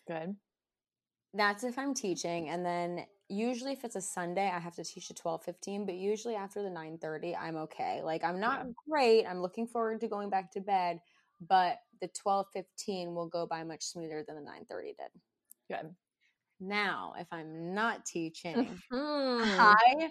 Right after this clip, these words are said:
Speaker 1: Aha!
Speaker 2: literally, I have, like, four Uber Eats orders, like,
Speaker 1: Yep.
Speaker 2: ready to go.
Speaker 1: Yep, yep.
Speaker 2: First, first, any sort of breakfast sandwich situation, very similar to how you handle teaching.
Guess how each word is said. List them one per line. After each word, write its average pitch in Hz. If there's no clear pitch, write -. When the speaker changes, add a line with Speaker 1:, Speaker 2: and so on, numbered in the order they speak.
Speaker 1:
Aha! 277
Speaker 2:
literally, 349
I 220
have, 262
like, 220
four 220
Uber 196
Eats 165
orders, 69
like, 170
Speaker 1:
Yep. -
Speaker 2:
ready 196
to 190
go. 165
Speaker 1:
Yep, 208
yep. 190
Speaker 2:
First, -
first, 190
any 226
sort 285
of 208
breakfast -
sandwich 156
situation, 165
very 277
similar 294
to 220
how 208
you 196
handle 190
teaching. 160